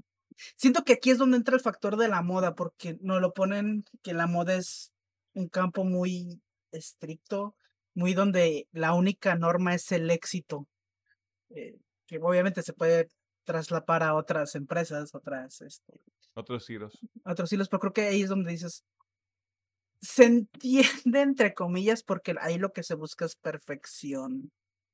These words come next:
Speaker 1: Eh, co-, como dices, sí, no, no debería ser la norma, pero como que se justifica un poco más
Speaker 2: Eh,
Speaker 1: por
Speaker 2: y es
Speaker 1: ese
Speaker 2: que
Speaker 1: per-
Speaker 2: incluso hay como estas... Hay un, hay un grado de autoconciencia muy cabrón.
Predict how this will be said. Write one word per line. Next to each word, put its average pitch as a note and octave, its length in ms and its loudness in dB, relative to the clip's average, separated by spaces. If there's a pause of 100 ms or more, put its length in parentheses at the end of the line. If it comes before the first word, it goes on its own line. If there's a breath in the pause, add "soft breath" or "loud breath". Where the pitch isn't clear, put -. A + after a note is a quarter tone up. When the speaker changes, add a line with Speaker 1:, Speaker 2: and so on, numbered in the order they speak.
(240)
Speaker 1:
Eh, B2 720 -14 (920)
co-, F3+ 160 4
como F#3 140 0
dices, F#3+ 180 0
sí, G3 160 -2
no, F3+ 240 0
no F#3 220 2
debería F3 280 4
ser E3 320 -2 (120)
la D3+ 140 -6
norma, E3+ 400 0
pero D3 320 -4 (300)
como D#3+ 280 -6
que D#3 140 -8
se - 140 -6
justifica F3 580 -6
un E3+ 100 -2
poco E3 280 -6
más D3 360 -8
Speaker 2:
Eh, A#2 140 -6
Speaker 1:
por B2+ 180 -12
Speaker 2:
y B2 160 -6
es B2 100 -6
Speaker 1:
ese D3+ 60 -14
Speaker 2:
que D3 240 -8
Speaker 1:
per- - 120 -14
Speaker 2:
incluso A#2 500 -8
hay C3 140 -4
como B2+ 240 -8
estas... C3 460 -10 (1300 soft breath)
Hay C#3+ 220 -4
un, G#3 220 -4
hay F3 220 -6
un A3+ 140 -6
grado F3+ 380 -2
de G3+ 100 -6
autoconciencia B2+ 880 -10
muy C#3+ 240 -14
cabrón. A2 560 -10